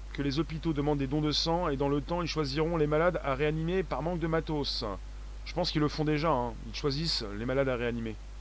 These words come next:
S'ils le font pas, ils vont le faire dans quelques jours ou quelques heures. Ils le font déjà en Italie et ça devient compliqué dans les hôpitaux. Donc si vous tombez dans un hôpital, vous ne savez pas si vous allez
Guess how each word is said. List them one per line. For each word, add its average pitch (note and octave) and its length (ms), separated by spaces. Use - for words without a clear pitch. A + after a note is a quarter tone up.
S'ils C3 200
le C#3 80
font C#3 160
pas, D3+ 220
ils D3+ 80
vont C3+ 60
le B2+ 60
faire D3 180
dans B2+ 120
quelques C3+ 300
jours B2 240
ou A#2+ 80
quelques G#2+ 380
heures. G2+ 120
Ils A2 60
le B2+ 80
font B2+ 140
déjà B2 200
en B2 80
Italie C3 500
et A#2 100
ça A#2 160
devient A2+ 280
compliqué B2+ 340
dans C3 80
les A#2 120
hôpitaux. - 340
Donc A2+ 140
si - 160
vous D3 220
tombez D#3 320
dans C#3 160
un C3+ 60
hôpital, C#3 560
vous B2 240
ne C3 120
savez B2+ 300
pas D3+ 300
si - 200
vous D3+ 180
allez D#3+ 240